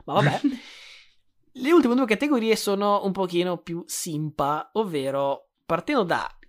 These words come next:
Speaker 1: chi è la sorpresa come singolo giocatore di quest'anno, cioè il giocatore che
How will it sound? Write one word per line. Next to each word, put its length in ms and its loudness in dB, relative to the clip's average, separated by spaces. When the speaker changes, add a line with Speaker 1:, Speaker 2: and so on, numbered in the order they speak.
Speaker 1:
chi 260 -6
è 400 -2
la 340 2
sorpresa 920 -2
come 380 -12
singolo 380 -10
giocatore 560 -10
di 80 -10
quest'anno, 720 -12
cioè 160 -10
il 80 -8
giocatore 600 0
che 420 -6